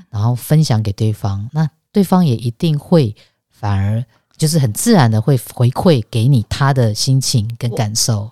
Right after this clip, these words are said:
Speaker 2: 我帮你把你刚刚的话比较白话文跟大家
Speaker 1: 哎，这么难吗？
Speaker 2: 解释。就是他的意思就是喜欢不是只有我喜欢你那个感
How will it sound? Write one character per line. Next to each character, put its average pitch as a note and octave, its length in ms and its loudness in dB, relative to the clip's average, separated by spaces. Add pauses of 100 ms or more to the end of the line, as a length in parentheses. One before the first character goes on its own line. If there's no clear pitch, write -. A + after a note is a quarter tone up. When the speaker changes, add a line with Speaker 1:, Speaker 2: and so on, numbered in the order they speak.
Speaker 2:
我 A3 80 -6
帮 A#3 140 2
你 A#3+ 60 4
把 F#3+ 140 -2
你 D#3+ 100 -6
刚 E3 120 -6
刚 F#3 100 0
的 E3+ 120 0
话 E3+ 300 -6
比 - 140 -20
较 F3+ 120 -8
白 - 160 -4
话 G#3 240 -2
文 F3+ 260 4
跟 F#3 120 0
大 - 60 4
家 - 20 2
Speaker 1:
哎， - 40 2
这 A3+ 60 4
么 G3+ 100 4
难 D#3 160 2
吗？ D#3 100 4
Speaker 2:
解 - 60 0
释。 B3 220 2 (420)
就 C#4+ 180 -4
是 C#4 420 -6 (120)
他 C#4+ 100 -14
的 C#4 140 -6
意 C4 120 -2
思 F#3 140 -6
就 F3+ 140 -2
是 F3+ 200 -4 (760)
喜 - 400 -6
欢 G3+ 320 0
不 E3 100 -6
是 F#3+ 140 -2
只 F#3 160 -10
有 D#3+ 200 -6 (360)
我 F3+ 240 -4
喜 - 280 -8
欢 F3 240 -8
你 D#3 100 -6
那 D3+ 120 -6
个 C#3+ 80 -12
感 D3+ 180 -10